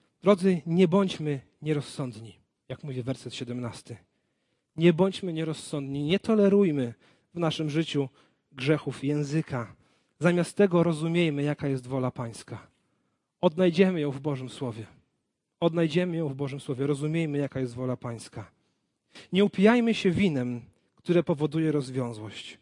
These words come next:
Nie bądźmy tymi, którzy oddają panowanie nad sobą czemuś innemu. Mamy takie powiedzenie w Polsce, że alkohol rozwiązuje język.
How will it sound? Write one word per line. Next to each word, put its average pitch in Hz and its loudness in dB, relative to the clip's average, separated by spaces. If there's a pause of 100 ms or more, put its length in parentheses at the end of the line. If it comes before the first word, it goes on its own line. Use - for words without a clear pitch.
(300)
Nie 180 6
bądźmy 202 6
tymi, 214 2
którzy 170 2 (260)
oddają 180 8
panowanie 185 4
nad 175 0
sobą 170 2
czemuś 175 0
innemu. 156 -2 (4000)
Mamy 180 6
takie 185 2
powiedzenie 170 2
w - -10
Polsce, 165 0
że 147 0
alkohol 170 4
rozwiązuje 147 0
język. 110 -6